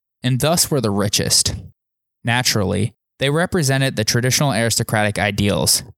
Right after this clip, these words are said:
and wanted to undo Solon's laws. With the expulsion of the Alcmeonidae,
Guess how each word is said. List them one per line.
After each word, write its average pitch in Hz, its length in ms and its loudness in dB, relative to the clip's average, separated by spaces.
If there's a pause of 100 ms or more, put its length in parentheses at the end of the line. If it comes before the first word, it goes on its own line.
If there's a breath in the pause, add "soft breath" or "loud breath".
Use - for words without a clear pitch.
and 120 160 0
wanted 139 220 0
to 127 160 0
undo 107 360 0
Solon's 101 580 0
laws. 98 640 0 (600)
With 120 140 -2
the 147 100 2
expulsion 190 560 0
of 180 60 -2
the 139 80 0
Alcmeonidae, 104 920 0